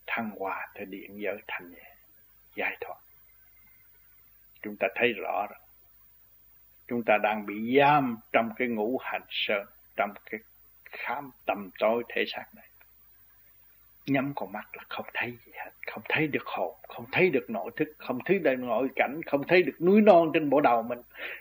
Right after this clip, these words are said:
là mình tăm tối rồi. Cho nên ngày hôm nay khám phá ra được, dùng nguyên lý Nam Mô A Di Đà Phật.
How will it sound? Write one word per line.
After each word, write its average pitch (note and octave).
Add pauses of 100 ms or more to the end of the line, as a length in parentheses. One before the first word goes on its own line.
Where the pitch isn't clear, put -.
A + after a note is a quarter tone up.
(100)
là G#2+
mình G2+ (100)
tăm G#2+
tối G#2+
rồi. - (2500)
Cho A#2+
nên B2+
ngày G#2+
hôm G#2+
nay A2+
khám -
phá C3
ra -
được, - (340)
dùng G2
nguyên E3+
lý G3+
Nam E3+
Mô D#3
A C#3+
Di C#3+
Đà -
Phật. G#2+